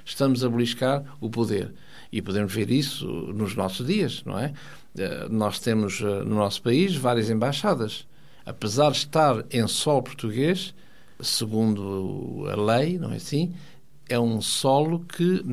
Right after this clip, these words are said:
onde estiver a embaixada, pertence ao país da embaixada e não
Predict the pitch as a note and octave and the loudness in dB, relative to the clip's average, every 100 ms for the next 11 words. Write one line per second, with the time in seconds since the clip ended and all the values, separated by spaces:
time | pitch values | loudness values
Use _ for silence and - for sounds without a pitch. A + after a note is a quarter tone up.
0 | A2 G2 A2+ G#2+ - B2+ A#2+ A#2 A2+ G#2+ | -2 2 2 2 0 0 2 4 4 2
1 | A2 - C3+ D3 D#3 C3 - - - B2+ | 2 2 2 2 -2 -6 -12 -10 -6 0
2 | D3 C3+ C3 A#2+ - C3 E3+ A#2+ - - | 2 2 4 2 4 4 4 2 -2 -8
3 | A2 A#2 F3 C#3+ G#2+ F#2+ - A2+ C3+ E3 | -4 4 6 6 4 2 2 2 4 2
4 | E3+ - - - C3 B2 A2+ A2+ A#2+ D3 | -2 -14 -16 -4 0 4 4 4 2 0